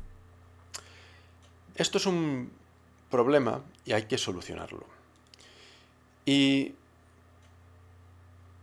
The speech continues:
la única solución, evidentemente, pasa por guardar el contexto, guardarlo, almacenarlo.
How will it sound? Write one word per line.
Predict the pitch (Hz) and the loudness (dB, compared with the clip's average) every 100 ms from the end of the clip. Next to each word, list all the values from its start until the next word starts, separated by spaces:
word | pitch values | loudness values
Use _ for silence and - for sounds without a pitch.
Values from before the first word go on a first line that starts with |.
| - - | -20 -2
la | 151 135 | 6 8
única | 151 175 143 127 | 8 6 4 2
solución, | 120 101 123 110 95 107 - - - - - - - - - | 0 -2 -2 -2 -4 -14 -20 -20 -20 -20 -20 -20 -20 -20 -16
evidentemente, | 92 95 110 113 101 101 95 87 82 - - - - - _ | -10 -6 -4 -4 -6 -6 -8 -16 -18 -20 -20 -20 -20 -20 _
pasa | 107 104 123 | -6 -4 0
por | 127 113 | 2 4
guardar | 98 92 90 101 | 4 2 2 -2
el | 123 | -2
contexto, | - 90 - - - - - - _ - _ - _ | -8 -10 -10 -12 -14 -16 -20 -20 _ -20 _ -20 _
guardarlo, | 117 117 123 110 107 - 90 - - _ _ _ _ _ - - _ _ _ - | 0 2 2 2 0 0 -8 -12 -20 _ _ _ _ _ -20 -20 _ _ _ -2
almacenarlo. | 101 101 98 101 117 135 80 | 0 0 -2 0 -2 -2 -8